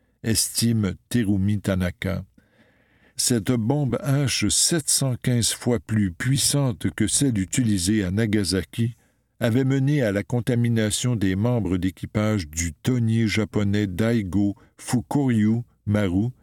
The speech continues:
et de neuf cents autres bateaux de pêche. Message actuel.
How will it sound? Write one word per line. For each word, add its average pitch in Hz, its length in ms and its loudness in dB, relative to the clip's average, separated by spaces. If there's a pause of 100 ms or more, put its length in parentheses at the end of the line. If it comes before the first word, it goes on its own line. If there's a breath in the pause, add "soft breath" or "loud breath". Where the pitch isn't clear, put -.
(140)
et 107 160 0
de 107 200 0
neuf 123 320 0
cents 113 400 -2
autres 113 340 0
bateaux 104 440 -2
de - 80 -20
pêche. - 580 -4 (960)
Message 123 480 2
actuel. 95 500 -2